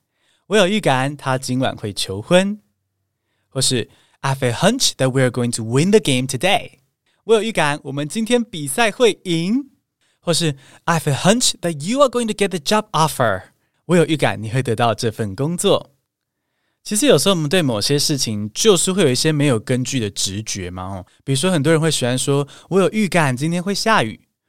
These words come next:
或是，“我有预感今天出门会塞车。”或是，诶，gaydar也是一种hunch，一种直觉嘛。比如说，我有预感某个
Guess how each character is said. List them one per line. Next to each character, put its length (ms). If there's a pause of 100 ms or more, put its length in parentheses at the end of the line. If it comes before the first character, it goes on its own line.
(200)
或 120
是 160
，“我 140
有 100
预 100
感 220
今 120
天 100
出 160
门 120
会 120
塞 260
车。” 400 (400)
或 140
是， 160
诶， 140 (120)
gaydar 540
也 140
是 200
一 120
种 500
hunch， 400
一 80
种 180
直 180
觉 200
嘛。 160
比 160
如 80
说， 260 (340)
我 100
有 100
预 140
感 240
某 140
个 220